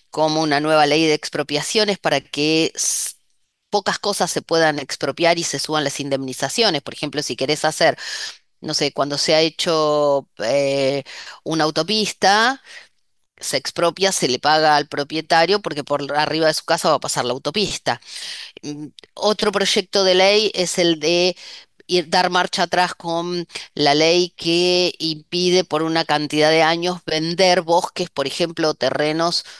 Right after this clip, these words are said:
o campos que, eh, hayan sufrido incendios. Eh, otro es que el diez por ciento de lo recaudado para la, eh, para las pri-, de las privatizaciones vaya a la compra de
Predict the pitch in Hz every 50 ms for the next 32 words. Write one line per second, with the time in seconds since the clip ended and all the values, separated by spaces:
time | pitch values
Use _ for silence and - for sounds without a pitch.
0 | - _ - - 139 135 - - 170 165 156 156 151 - 175 180 190 190 - -
1 | - - - - - _ _ - 156 156 165 170 180 180 - - _ _ _ _
2 | _ _ _ - - 151 - - - 151 151 - - 170 156 151 147 147 147 143
3 | 143 139 135 - - 143 - 151 156 160 160 156 147 143 143 151 - - 214 196
4 | 185 180 165 156 151 143 135 127 123 - - - - - - - - - - -
5 | - _ _ _ _ _ - - 117 - - _ - 190 202 196 - 190 190 180
6 | 180 185 175 - - 185 165 151 156 196 196 - - 175 175 - - 190 185 180
7 | 185 185 175 160 160 139 143 143 - 147 147 151 160 160 160 165 170 170 165 -
8 | - 151 156 160 165 156 151 147 147 151 156 156 165 175 - _ _ _ _ -
9 | - - _ _ _ _ - - _ - 151 147 143 139 143 - - 156 - 165
10 | 170 160 160 139 - - 147 151 143 131 139 - 147 - 156 143 - - 185 180
11 | 185 175 165 143 147 160 - 180 156 151 143 135 143 139 - - 156 160 - 156
12 | 151 147 143 143 151 151 156 156 160 156